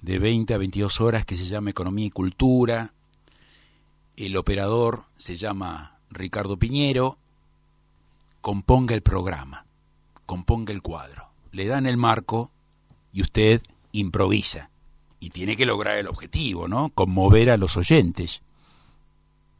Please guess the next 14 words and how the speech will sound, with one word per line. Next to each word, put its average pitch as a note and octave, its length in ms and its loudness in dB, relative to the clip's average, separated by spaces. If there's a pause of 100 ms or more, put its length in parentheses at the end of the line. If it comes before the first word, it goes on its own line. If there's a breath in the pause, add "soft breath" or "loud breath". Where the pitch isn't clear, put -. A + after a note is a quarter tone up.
(500 loud breath)
Muy F#3 120 8
bien, G#2 200 4 (280 loud breath)
entonces C3+ 440 4
vamos B2 360 -2
a, E2 400 -6 (480 loud breath)
vamos B2 280 4
a A#2 40 2
seguir G#2+ 320 2
adelante. D2+ 600 0 (1800 loud breath)
¿Sí? - 320 -12 (480)
Y G2 120 -8
yo G#2+ 140 0
me B2 140 0
permití A#2 560 2